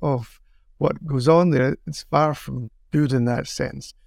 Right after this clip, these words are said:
The horrors, the brokenness, the things that, that went through there. Um, but Good Friday is there because it reminds us that Jesus' sacrifice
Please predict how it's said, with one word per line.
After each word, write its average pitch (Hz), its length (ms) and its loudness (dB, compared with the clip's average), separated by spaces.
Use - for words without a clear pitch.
The 117 120 0
horrors, 139 600 2
the 139 80 -6
brokenness, 139 840 0
the 120 300 -2
things 147 240 -2
that, 147 180 -2
that 147 160 -4
went 147 260 -2
through 143 220 0
there. 147 280 -4
Um, 160 240 2
but 240 160 4
Good 226 140 0
Friday 196 300 2
is 165 160 0
there 170 180 4
because 156 440 -2
it 170 200 -2
reminds 170 380 2
us 151 260 0
that 147 380 0
Jesus' 156 320 0
sacrifice 135 840 0